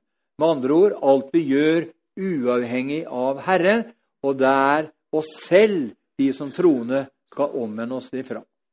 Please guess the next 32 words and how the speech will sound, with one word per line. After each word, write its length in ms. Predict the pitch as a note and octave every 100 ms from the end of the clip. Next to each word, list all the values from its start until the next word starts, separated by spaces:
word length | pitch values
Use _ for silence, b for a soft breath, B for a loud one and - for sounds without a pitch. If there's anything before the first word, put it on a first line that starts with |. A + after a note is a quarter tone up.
| _ _ _ _ -
Jeg 160 | C3
må 120 | D3 F3+ -
omvende 580 | C3+ A#2+ A#2 C3 C3 C3
meg 360 | C3 C3 D3 -
fra 380 | C3+ D3 E3 - _
den 200 | B2+ A#2+
gamle 360 | B2 D#3 A2+ A#2+
Arne 360 | - D3 B2+ B2+
Lunds 320 | B2+ C3 C#3+
måte 280 | D#3 B2 B2
å 40 |
tenke 380 | - E3 B2+ B2+
på, 160 | A2 C3+
handle 320 | D#3 C3 A#2
på, 220 | A2+ D#3+ D3
gjøre 380 | D#3 B2+ B2+ B2+ _ _
og 100 | C#3
forstå 240 | C3+ C3+ A#2+
saker 280 | D3+ B2+ C3+
og 40 | C3
ting 160 | C3 -
på, 140 | F3+ G3
og 340 | - _ -
så 140 | - C3
må 100 | B2+
jeg 260 | C#3 D3 - _
overgi, 800 | - G#3 G3 C3+ A2 B2+ C#3 C#3+ C#3+ B2+ C3
gi 260 | C#3 C#3+
mitt 280 | D#3 C#3 C#3
liv 200 | B2+ B2
til 120 | B2+ -
han, 280 | F#3 A#3+